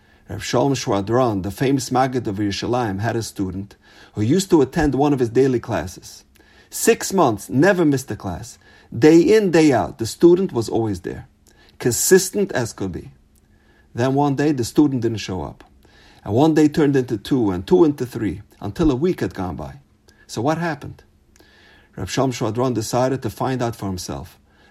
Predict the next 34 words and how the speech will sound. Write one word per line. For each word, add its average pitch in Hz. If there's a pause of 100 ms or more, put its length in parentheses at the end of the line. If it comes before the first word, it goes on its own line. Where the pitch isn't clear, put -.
and 95
walked 135
over 135
to 139
the 98
student's 117
dira. 90 (1080)
His -
talmud 135
opens 127
up 117
the 113
door. 95 (560)
Reb 98
Shalom 143
says, 139 (160)
"Shloimi, 160 (160)
we 131
missed 208
you 220
this 127
past 101
week. - (440)
I'm 120
here 208
to 175
see 175
how 143
you're 120
feeling." 95 (840)
"Rebbe, 151
I'm 110
feeling 117
fine. 87